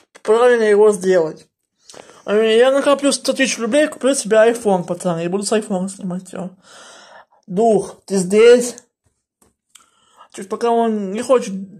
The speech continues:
лезть, вот, говорить с нами. Дух, ты хочешь с нами поговорить?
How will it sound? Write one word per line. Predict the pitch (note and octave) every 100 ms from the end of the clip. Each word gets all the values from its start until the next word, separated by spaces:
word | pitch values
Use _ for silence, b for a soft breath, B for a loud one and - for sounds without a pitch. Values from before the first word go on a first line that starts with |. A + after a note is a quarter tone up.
| _
лезть, | A3 C#4 E4+ -
вот, | F#3+ F#3 -
говорить | G3 F#3+ G3+ G#3+ C4 D#4
с | -
нами. | G#3+ D#3+ C3 - _ _ _ _ _ _ _ _ _ _ _ _ _ _ _ _ _ _ - - - _ _ _ _ _ -
Дух, | G3+ A#3 B3+ -
ты | - G#3 G#3+
хочешь | G#3+ C4+ C#4 C#4
с | -
нами | C4 A#3+
поговорить? | G#3+ G3 G#3 G#3 G#3+ G#3+ G#3+ F3+ -